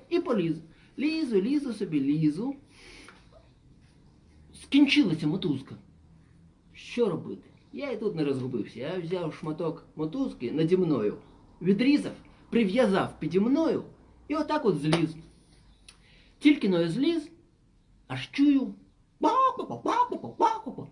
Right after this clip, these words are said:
Що таке, думаю? А то мій батько. Він же ж у кишені сидів. То сидів, сидів, та й висидів. Мого діда та мого онука. Тут дід, який біля вогню сидів, як закричить:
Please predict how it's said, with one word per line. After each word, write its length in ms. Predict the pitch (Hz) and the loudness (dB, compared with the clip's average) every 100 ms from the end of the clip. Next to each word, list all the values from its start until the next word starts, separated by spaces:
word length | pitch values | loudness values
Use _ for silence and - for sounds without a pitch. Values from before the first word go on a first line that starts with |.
| - _ - - | -20 _ -20 -14
Що 140 | 277 | -12
таке, 280 | - 180 127 | -12 -12 -14
думаю? 360 | - 110 113 107 - _ _ - _ _ _ - - - | -12 -12 -14 -16 -20 _ _ -20 _ _ _ -20 -20 -16
А 120 | - | -10
то 160 | - 202 | -4 -2
мій 200 | 214 196 | -2 -4
батько. 600 | 214 196 143 - - - - - _ | -2 -2 -2 -8 -20 -20 -20 -20 _
Він 200 | 359 269 | 0 0
же 60 | 277 | 0
ж 100 | 254 | -2
у 80 | 277 | -4
кишені 400 | 285 277 330 240 | -2 0 0 0
сидів. 380 | 190 127 104 - - - - | -2 -6 -6 -10 -20 -20 -8
То 280 | 220 214 - | -2 -2 -4
сидів, 420 | - 262 370 349 | -10 -6 -2 -4
сидів, 540 | - 160 143 165 - - - - - | -2 -4 0 -2 -4 -12 -20 -20 -4
та 80 | |
й 100 | 320 | 0
висидів. 560 | 302 330 320 262 233 220 - - _ _ - | 2 2 2 -2 -6 -12 -20 -20 _ _ -2
Мого 300 | 185 196 196 | 2 4 4
діда 420 | 254 311 320 330 - - - - - - | 4 2 0 -6 -12 -20 -20 -20 -20 -18
та 100 | - | -6
мого 340 | 160 160 254 247 | -2 0 0 -4
онука. 320 | 135 151 - - - _ - - _ - _ _ _ - - | -4 -6 -10 -20 -20 _ -20 -20 _ -20 _ _ _ -20 -14
Тут 320 | 226 170 175 | -12 -12 -12
дід, 220 | 196 214 - | -10 -10 -8
який 400 | 135 160 226 185 | -8 -6 -6 -6
біля 260 | 170 196 | -2 -2
вогню 360 | 185 196 196 202 | -2 -2 -2 -4
сидів, 400 | 160 196 208 139 | -6 -8 -6 -6
як 400 | 127 180 269 254 233 | -4 -4 -6 -8 -14
закричить: 680 | 254 247 254 - 269 202 | -12 -10 -10 -10 -12 -12